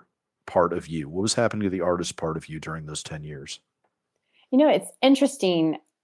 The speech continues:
Speaker 2: When I left college and commissioned,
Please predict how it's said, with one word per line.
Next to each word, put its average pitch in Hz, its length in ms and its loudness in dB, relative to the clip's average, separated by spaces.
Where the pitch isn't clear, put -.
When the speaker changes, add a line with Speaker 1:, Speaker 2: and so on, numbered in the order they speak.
Speaker 2:
When 220 320 4
I 208 400 4
left 254 340 4
college 180 480 6
and 165 220 0
commissioned, 175 600 0